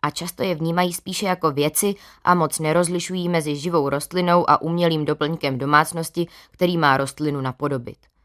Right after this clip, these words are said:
Zapomíná se, že rostliny nejsou jen pouhými zdroji k čerpání, jsou živé. Rostliny vnímají, vidí, cítí, reagují, pamatují si určité věci a jsou schopny jakési komunikace.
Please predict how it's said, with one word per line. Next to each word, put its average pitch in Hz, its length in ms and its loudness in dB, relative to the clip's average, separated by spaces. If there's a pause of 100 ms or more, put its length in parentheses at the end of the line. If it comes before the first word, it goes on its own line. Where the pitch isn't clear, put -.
(260)
Zapomíná 165 640 0
se, 214 220 -2
že 190 220 2
rostliny 190 560 -4 (340)
nejsou 214 400 -2
jen 156 240 2
pouhými 147 440 -2
zdroji 143 340 0
k - 80 -16
čerpání, 143 680 -4 (220)
jsou 151 240 -2
živé. 127 380 -8 (600)
Rostliny 196 500 0
vnímají, 156 720 -4
vidí, 156 480 -8
cítí, 160 520 -6
reagují, 151 540 0 (340)
pamatují 208 440 0
si - 140 -4
určité 180 460 -2
věci 175 340 -2 (240)
a - 80 -4
jsou 151 180 -4
schopny 175 460 -4
jakési 151 420 -4
komunikace. 151 720 -4